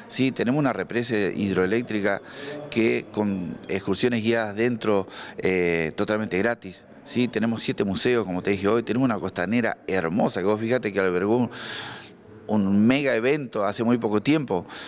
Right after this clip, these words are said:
¿sí? O sea que tenemos mucho por mostrar en la ciudad de Concordia, más allá de la cordialidad de la gente, de nuestra gente. Los turistas cuando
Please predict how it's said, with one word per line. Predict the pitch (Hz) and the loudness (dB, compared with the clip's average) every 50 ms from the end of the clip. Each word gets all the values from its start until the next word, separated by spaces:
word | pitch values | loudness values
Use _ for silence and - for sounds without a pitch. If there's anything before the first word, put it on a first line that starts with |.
| - - | -16 -12
¿sí? | - - - 120 123 135 135 - - - - - - | -6 -2 0 2 2 0 -2 -4 -12 -20 -20 -8 -4
O | - 110 | -2 -2
sea | 110 135 139 | 0 0 0
que | 143 139 117 | 0 -2 -2
tenemos | - 110 107 131 139 139 135 123 110 - - - - | 0 0 2 4 4 4 4 2 0 -4 -12 -14 -4
mucho | - 127 143 151 170 175 160 - - 120 101 | -2 0 4 4 4 4 4 2 2 0 0
por | 90 - - 92 85 | 0 0 -2 -2 -2
mostrar | 90 90 82 - 95 101 98 | -2 -4 -4 -2 -2 0 0
en | 98 87 | 0 -2
la | 87 85 | -2 -4
ciudad | - 92 90 90 | 0 0 0 0
de | 76 | 0
Concordia, | 73 85 95 82 85 90 90 | -2 -2 -2 0 0 0 0
más | 117 156 196 180 | 0 0 -2 -2
allá | 160 131 - 127 139 170 - - - - - - - - - - | -2 0 0 0 0 -2 -4 -8 -14 -16 -14 -14 -14 -16 -14 -6
de | - 98 104 | -2 0 0
la | 101 101 | 0 0
cordialidad | - 101 98 92 87 87 85 85 92 110 120 127 117 | -2 -4 -2 0 0 0 0 2 2 2 2 0 -2
de | 104 110 92 | -4 -6 -6
la | 80 76 | -6 -8
gente, | - - - 120 110 101 92 78 - 71 | -8 -4 0 0 2 2 0 -2 -2 0
de | 78 90 92 | 0 2 2
nuestra | 107 123 123 - - - - | 2 2 0 -2 -6 -10 -10
gente. | - - 78 73 67 62 - 62 - - - - - - - - - - | -4 -2 -2 -2 -2 -4 -6 -8 -10 -10 -12 -14 -14 -14 -16 -16 -10 -2
Los | 101 101 107 107 | 0 2 2 2
turistas | - - 123 135 135 - - 127 120 | 2 0 0 0 0 -2 -2 -4 -4
cuando | - - 110 104 107 110 113 110 104 101 95 104 101 98 95 | -6 -4 0 2 2 2 0 -2 -6 -4 -2 0 2 2 2